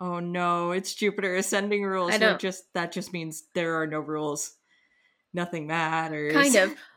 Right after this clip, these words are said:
Speaker 2: Kind of. I mean, well, I mean, in the last episode, they have crystals. They have phones. <laughs> So, like,
Speaker 1: This is true.
Speaker 2: um, and they have cars that are run by elementals.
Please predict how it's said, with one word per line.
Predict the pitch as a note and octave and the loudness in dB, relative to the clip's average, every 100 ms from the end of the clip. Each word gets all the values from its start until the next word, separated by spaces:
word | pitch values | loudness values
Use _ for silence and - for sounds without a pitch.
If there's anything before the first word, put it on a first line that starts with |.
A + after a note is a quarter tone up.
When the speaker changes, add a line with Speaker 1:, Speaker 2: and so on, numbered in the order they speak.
| - _ _ _ _ _ _ _ _ | -20 _ _ _ _ _ _ _ _
Speaker 2:
Kind | F#4 F4+ | 2 2
of. | - | 4
I | D#4+ | 2
mean, | F4 | 4
well, | F4 E4 A3+ - _ | 2 2 -2 -10 _
I | A#3 | 0
mean, | B3 A#3+ | 2 2
in | A#3 | 2
the | A#3 | 0
last | D4 C#4 | 0 -2
episode, | A3+ A3+ A3+ | -2 0 0
they | A#3+ | 0
have | C4+ | 0
crystals. | D4 E4 - - - | 0 0 0 -4 -4
They | A3+ | -2
have | A#3+ | -2
phones. | A#3+ A#3+ A#3 G2 E3 - - | 0 0 0 -2 0 0 0
<laughs> | - - | -8 -10
So, | - D4+ C#4+ | 0 0 2
like, | B3+ A3 A3 | 2 2 2
Speaker 1:
This | D#3 | -6
is | - - D4 | -12 -12 -6
true. | F3+ | 0
Speaker 2:
um, | E3+ G#3+ G3+ G3 G3 | 4 4 4 0 -2
and | A#3 | 0
they | B3 | 2
have | C4 | 0
cars | C4 B3 A#3+ D3 F#3 | 2 4 6 4 2
that | G#3+ | 2
are | G#3+ | 4
run | A3+ | 4
by | A3 | 4
elementals. | G3 G3 G3 A#3 E3 D3+ | 2 0 0 -2 -4 -6